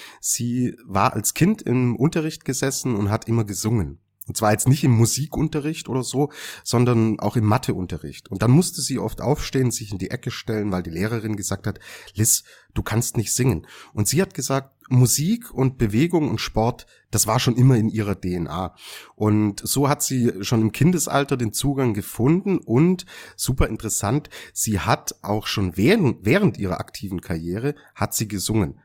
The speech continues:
Auch hier ein Beispiel, Weltmeisterschaft zweitausendelf in Garmisch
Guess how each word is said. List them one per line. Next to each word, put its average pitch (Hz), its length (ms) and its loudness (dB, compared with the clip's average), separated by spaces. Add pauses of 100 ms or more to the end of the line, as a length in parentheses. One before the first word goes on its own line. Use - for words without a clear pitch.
(240)
Auch 107 140 0
hier 135 220 2
ein 110 100 2
Beispiel, 147 640 -2 (320)
Weltmeisterschaft 139 840 -2
zweitausendelf 117 1000 -2
in 101 160 -6
Garmisch 127 560 -2